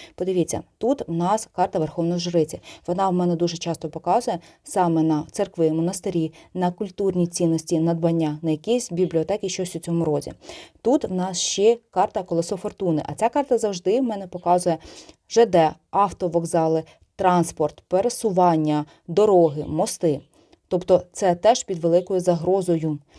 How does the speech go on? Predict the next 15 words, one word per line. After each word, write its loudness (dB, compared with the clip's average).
Королева 2
Пентаклів — -4
це -6
якийсь -4
цінний -6
ресурс. -6
З -2
однієї 0
сторони, -2
вона -2
може -4
показувати 0
саме 0
якісь -4
склади, 0